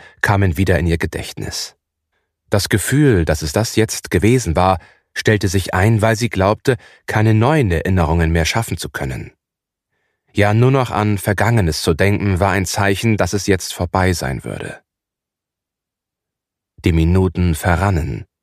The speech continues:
die Stunden ebenfalls, das Gefühl wurde stärker. Hatte Elle Maru Angst vor dem Tod?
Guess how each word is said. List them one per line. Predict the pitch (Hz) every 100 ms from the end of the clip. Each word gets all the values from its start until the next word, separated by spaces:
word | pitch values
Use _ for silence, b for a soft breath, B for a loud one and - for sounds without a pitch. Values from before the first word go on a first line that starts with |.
| _ _ _
die | 76
Stunden | 71 - 98 - 101
ebenfalls, | 113 98 65 71 69 65 - b b b -
das | 65
Gefühl | 78 - 85 85 82 76
wurde | 78 80
stärker. | 80 - 73 - - - _ _ _ _ _ _ _ _ _ _ -
Hatte | 107 - 127
Elle | 107 117 131
Maru | 104 87 90 117 117
Angst | 87 113 127 -
vor | - 92
dem | 78
Tod? | 69 82 - - -